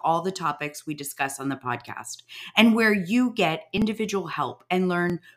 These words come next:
coaching tools that will make your life better every day.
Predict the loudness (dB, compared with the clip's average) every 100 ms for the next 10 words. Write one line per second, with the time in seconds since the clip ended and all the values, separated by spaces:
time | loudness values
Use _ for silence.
0 | _ -2 0 0 -2 -4 -6 -6 -6 -4
1 | -2 0 -2 -4 -4 -2 -2 0 0 0
2 | -4 -6 -4 -2 -4 _ -8 -6 -6 -6
3 | -8 -12 -16